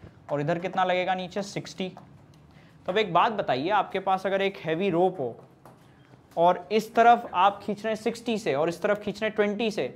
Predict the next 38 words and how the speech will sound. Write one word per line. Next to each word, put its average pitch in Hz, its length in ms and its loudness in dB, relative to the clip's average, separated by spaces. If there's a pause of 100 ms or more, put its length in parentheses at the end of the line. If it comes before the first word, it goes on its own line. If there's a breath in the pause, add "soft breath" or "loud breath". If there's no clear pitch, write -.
(280 loud breath)
तो 165 80 0
ओवरऑल 196 320 8
मोशन 202 360 -2
तो 220 80 2
इस 214 180 -2
तरफ 240 220 0
होगी, 196 300 -4 (380 loud breath)
लेकिन 180 340 -2
इधर 202 260 4
वाला 233 320 6
फोर्स 226 400 2
अपोज 214 440 0
करेगा 202 320 -2
इस 202 220 -4
वाले 151 200 -2
को। 123 180 -8 (760 soft breath)
तो 165 60 0
असल 180 220 0
में 208 120 -2
दोनों 196 220 0
फोर्स 220 260 -2
ऐड 185 200 4
नहीं 254 120 0
होंगे। 214 180 -2
कुछ 165 180 -8
लोगों 196 160 2
को 196 60 -6
कन्फ्यूजन 196 400 -4
होता 202 140 -4
है, 208 60 -2
"सर, 208 160 -4
एक 185 240 0
डायरेक्शन 190 320 -4
में 196 140 -8
ऐड 170 200 0
कर 165 140 -4
दो।" 123 140 -6
नहीं, 156 300 -6